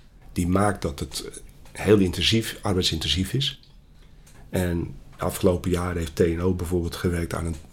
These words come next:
zogenaamde typologische beoordeling. Dan proberen we, proberen ze een, een, een, een typologie te beschrijven. Bijvoorbeeld een rijtjeswoning met betonnen vloeren, et cetera, et cetera. Neem een aantal variaties in beschouwing en dan zeggen ze: Nou, oké,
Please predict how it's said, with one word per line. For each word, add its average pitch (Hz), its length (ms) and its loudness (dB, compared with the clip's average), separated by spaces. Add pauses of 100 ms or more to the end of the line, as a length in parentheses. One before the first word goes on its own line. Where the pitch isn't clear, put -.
(140)
zogenaamde 87 640 0
typologische 104 680 2
beoordeling. 104 680 4 (1120)
Dan 78 320 -4 (100)
proberen 92 420 4
we, 87 120 -2 (320)
proberen 95 500 6
ze - 160 0
een, 85 320 -2
een, - 240 -2
een, - 200 -8
een 73 160 -4
typologie 104 540 0
te 113 100 2
beschrijven. 104 560 2
Bijvoorbeeld 98 480 -6
een 90 120 -2
rijtjeswoning 98 880 4
met 85 300 -6 (100)
betonnen 101 420 4
vloeren, 101 460 4 (140)
et - 120 -4
cetera, - 320 -4
et - 80 -2
cetera. 98 600 2 (800)
Neem 85 200 2
een 82 80 -2
aantal 76 200 -4
variaties 104 600 4
in 95 160 2
beschouwing 87 420 -2
en 85 60 0
dan 82 100 0
zeggen 80 260 -4
ze: 80 60 -2
Nou, - 140 -4
oké, 90 400 0